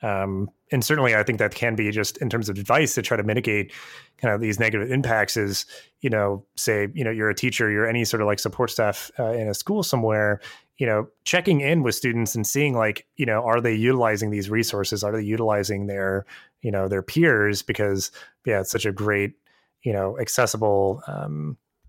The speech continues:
you know, sort of oppor-, opportunity for them to be able to, uh, get some really positive outcomes for, um, 'cause I feel like sometimes there's just, like, those moments where, especially, again, you're preparing for an exam and you're just like, "I always feel like forget this thing," or, "I can't figure it out."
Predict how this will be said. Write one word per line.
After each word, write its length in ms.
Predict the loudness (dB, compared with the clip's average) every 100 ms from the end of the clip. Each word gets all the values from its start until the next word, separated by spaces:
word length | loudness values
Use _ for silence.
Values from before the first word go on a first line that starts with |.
| _
you 80 | -4
know, 80 | -2
sort 180 | -2 -4
of 80 | -6
oppor-, 160 | -2
opportunity 480 | -2 0 0 2 2
for 140 | 0 0
them 180 | 0
to 100 | 0
be 100 | -2 -2
able 120 | 0
to, 320 | 2 2 0 -6 -20 -20 -6
uh, 420 | -4 -2 -4 -6 -10 -4
get 120 | -4
some 80 | 0
really 160 | 0 0
positive 640 | 2 2 2 -2 -2 -8 -18 -20 -20 -4
outcomes 540 | -2 0 0 0 0 -4
for, 460 | -2 0 0 -2 -4
um, 480 | -6 -4 -4 -6 -8 _ _ _ -4
'cause 80 | 0
I 80 |
feel 100 | 2
like 80 | 2
sometimes 240 | 2 2 4
there's 200 | 4 4
just, 180 | 2
like, 100 | 2
those 160 | 2 2
moments 380 | 4 2 2 2
where, 280 | 2 2 0 -8 -12 -4
especially, 400 | 0 2 2 2
again, 180 | 0 0
you're 120 | 0
preparing 320 | 2 2 2
for 100 | 0
an 60 | -2
exam 400 | 0 2 4 2
and 80 |
you're 80 | 2
just 140 | 2 0
like, 160 | -2
"I 140 | -2 0
always 260 | 0 0
feel 140 | 2 2
like 200 | 2 0
forget 280 | -2 -2 -2
this 160 | -2
thing," 240 | 0 0 2
or, 60 |
"I 40 | 2
can't 220 | 0 -2
figure 220 | 0 2
it 60 | 4
out." 280 | 4 4